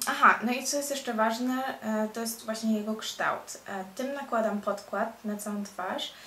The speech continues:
natomiast to służy mi jako wykończenie. Czyli tutaj, e, wokół oczu, wokół nosa, czy tam wszędzie, gdzie chcecie dojść, gdzie trudniej jest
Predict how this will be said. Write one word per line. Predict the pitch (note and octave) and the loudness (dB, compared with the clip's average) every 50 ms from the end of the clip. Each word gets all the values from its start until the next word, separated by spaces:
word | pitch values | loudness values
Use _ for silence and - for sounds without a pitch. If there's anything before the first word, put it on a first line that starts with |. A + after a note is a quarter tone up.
| - - - - - | -16 -16 -16 -12 -10
natomiast | A3+ A3+ A3+ A#3+ A#3+ A#3 A#3 - - - - | -6 -4 -2 0 0 0 -2 -4 -6 -4 0
to | - C4+ C4 C#4 | 2 4 4 4
służy | C4+ - B3 A#3+ A3+ A#3+ A#3+ | 2 0 -2 -2 -2 -2 0
mi | A#3 A3+ A3 A3+ A3 | 4 6 6 6 6
jako | G#3+ G#3+ G#3+ - G#3+ G#3+ | 6 4 2 0 -2 -2
wykończenie. | G3+ G#3 - G#3 G#3 G#3 G#3 G3+ G3+ F#3 F3+ F3 D#3+ D#3+ F3+ G3 - - - - - - - - - - - - - - A3 | -2 -2 -2 0 0 0 0 0 -2 -2 -4 -6 -8 -10 -10 -14 -18 -20 -20 -20 -20 -20 -20 -20 -20 -20 -20 -20 -20 -16 -12
Czyli | - B3 A3 A3+ A3+ A3+ | -10 -6 -4 -4 -2 -2
tutaj, | A#3 A3 - G3+ F#3+ F#3+ F3+ F3+ - - - - | -4 -4 -2 -2 -2 0 -2 -4 -6 -8 -6 -4
e, | G3+ G3+ G3 G3 G3 G3 G3 G3 A3 | -2 -2 0 0 -2 -2 -4 -4 -2
wokół | A3 A3 - - B3+ B3 G3+ - | -2 -2 -2 0 -2 -2 -2 0
oczu, | G#3 G3+ G3+ - - - - G3+ G3+ G3+ G#3 G#3 - - - - - - - - - - - - - - - | 0 -2 -2 -2 -6 -8 -8 -4 -2 -2 -2 -2 -6 -12 -20 -20 -20 -20 -20 -20 -20 -20 -20 -20 -20 -18 -6
wokół | A3 G#3+ G#3+ G#3+ - B3 A#3+ | -2 -2 -2 -2 -2 -4 -2
nosa, | B3+ B3+ B3 A#3 A3+ A3+ - - A3+ G#3+ G3+ G3 G3+ G3 G#3+ - - - - - - | 0 2 2 2 2 0 -2 -4 -4 -2 -2 0 0 -2 -4 -6 -10 -16 -20 -18 -12
czy | - B3 A#3+ | -10 -8 -4
tam | A#3 A3+ A3 G#3+ G3+ G3 - - | -2 0 0 0 0 -2 -6 -10
wszędzie, | - - B3 A#3+ A#3+ B3 A3+ A#3+ A#3 A#3 A3+ A3+ - - | -6 -2 -2 0 0 0 0 0 -2 -2 -4 -6 -8 -6
gdzie | - A3 A3 | -6 -6 -4
chcecie | - - A3+ A3 - - A3 G#3+ - - G#3 | -4 -6 -6 -8 -6 -6 -6 -8 -8 -8 -2
dojść, | G#3 A3 G3+ G3 G#3 G#3+ - - - - - - - - | 0 2 2 2 2 -2 -4 -8 -12 -14 -16 -18 -20 -10
gdzie | - A3+ G#3+ G#3 G#3 G#3 G#3+ - - | -4 0 0 0 0 -2 -4 -8 -10
trudniej | - A3 G#3+ G3+ G#3 G#3 G#3 G3+ G3 G3+ | -6 -6 -2 0 0 0 0 0 -2 -2
jest | G3 F#3+ G3 - - - - - | -2 -2 -4 -4 -6 -10 -12 -14